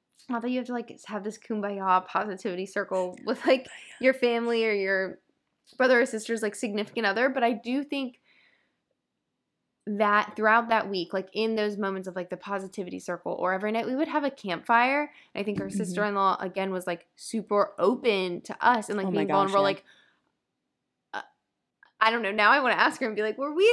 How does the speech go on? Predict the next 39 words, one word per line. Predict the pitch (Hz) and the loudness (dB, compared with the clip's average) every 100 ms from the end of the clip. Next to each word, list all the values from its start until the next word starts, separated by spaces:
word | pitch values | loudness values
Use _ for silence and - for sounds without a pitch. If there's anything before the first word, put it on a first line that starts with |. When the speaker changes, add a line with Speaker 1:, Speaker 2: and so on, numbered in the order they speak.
| 494 | 4
Speaker 1:
intimidating | 539 339 330 320 302 311 | -2 -2 0 -2 -2 -2
to | 320 | -2
you? | 285 277 | -2 0
Like, | 285 - 523 | 0 0 4
do | |
you | 359 427 | 4 6
feel | 440 | 4
like | 440 415 | 2 2
you're | 427 | 0
part | 415 359 | 0 0
of | 339 | 2
our | 311 311 | 0 -2
pact?" | 247 294 311 311 311 | -2 4 4 4 0
But, | 254 262 | -2 0
like | 254 226 - _ - - - _ _ _ _ - | 0 -4 -8 _ -20 -20 -20 _ _ _ _ -14
Speaker 2:
No, | 302 262 480 | -6 0 2
but | 415 311 | 4 4
we | 339 | 6
even | 381 415 | 6 6
asked | 349 214 285 330 - | 2 4 4 4 0
her, | 330 285 | 2 2
like, | 240 240 | 2 0
right | 220 214 | 2 4
away | 214 190 185 196 208 170 190 _ _ _ - | 4 4 4 4 2 0 -6 _ _ _ 6
if | 453 | 6
she | - | 6
was | 214 190 | 2 2
intimidated, | 185 190 202 196 175 | 0 0 2 4 4
whatever. | 170 170 202 | 6 6 6
And | 156 180 196 | 6 4 2
sh-, | - - | -2 -2
she, | 220 - 247 | -2 0 0
like, | 269 320 | 4 2
flat | 311 - 196 | 2 2 4
out, | 185 185 | 6 4
here's | - 170 | 2 -8
the | 151 | -8
thing, | 143 - | -8 -8
like, | 165 | -8